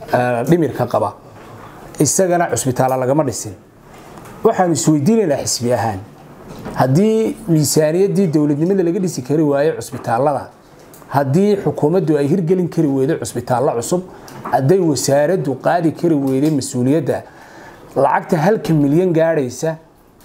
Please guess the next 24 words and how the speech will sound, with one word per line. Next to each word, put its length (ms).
ee, 580
waxa 280
weeyaan 440
maalin 560
kasta 480
kastamka 480
kala 220
baydh 320
loo 260
saaro 380
kiilo 420
kastoo 420
jaadoo 340
soo 200
mara 200
labada 260
boqol 260
oo 60
shilin 380
ee 160
la 140
ururiyo 420
guddidu 320
maamusho. 500